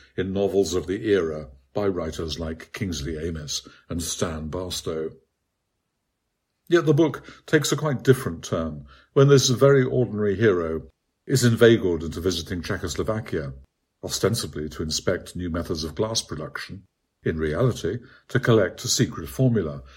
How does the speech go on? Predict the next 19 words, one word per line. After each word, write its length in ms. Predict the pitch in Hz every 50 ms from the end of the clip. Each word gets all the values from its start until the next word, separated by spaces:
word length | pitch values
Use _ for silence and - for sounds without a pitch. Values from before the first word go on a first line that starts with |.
| - - _
for 200 | - 107 104 98
unbreakable 540 | 104 104 95 98 85 80 - 80 73 82 73
glass. 600 | 69 92 98 95 90 80 78 76 - - - - - _ _ _ _ _ _ _ _ _ _ _ _ _ _ _ _ _ _ -
The 80 | 123
last 440 | 120 131 135 139 135 135 - - -
third 400 | 160 170 156 107 90 85 82 80
of 100 | 82 76
The 180 | 98 92 87 82
Knight 280 | 87 98 101 92 -
of 120 | 87 78 87
Wenceslas 800 | 110 123 120 - - - - - 78 73 73 - - - - _ _ _ _ _ _ _ _
is 100 | 127 127
a 100 | 135 131
skillfully 520 | 123 - - - 165 151 135 - 131 120 104
handled 500 | 107 127 131 117 95 92 87 78 - - - - - -
cat-and-mouse 760 | - - 147 139 131 127 120 101 101 123 120 110 107 104 -
pursuit 540 | - - 113 - - - - 143 107 - -
through 300 | - - - 101 90 -
Prague, 540 | - - - - 67 - - 73 73 71